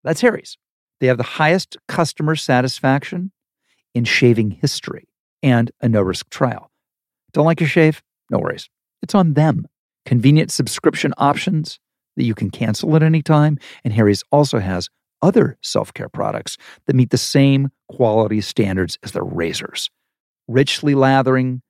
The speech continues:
skin-softening body wash in scents like redwood, wildland, and stone, and an extra high-quality, amazing-smelling deodorant for just five bucks.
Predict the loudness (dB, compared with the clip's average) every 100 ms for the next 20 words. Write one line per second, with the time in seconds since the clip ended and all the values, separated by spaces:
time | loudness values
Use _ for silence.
0 | _ -12 -12 -2 0 0 0 0 0 -4
1 | -4 -10 -4 -2 2 2 2 0 -4 -8
2 | _ _ _ -8 -2 -2 -2 -8 -10 -2
3 | -2 2 2 2 -2 -10 _ -4 0 0
4 | 2 0 2 0 -4 -8 -8 0 2 4
5 | 2 -2 _ _ _ _ 0 0 0 -2
6 | -2 -4 -4 0 0 0 2 2 2 0
7 | -4 -10 _ -8 -4 0 2 2 2 -4
8 | 0 2 2 2 4 4 2 -4 -12 -8
9 | -4 -2 2 0 0 -4 -4 -6 -10 -12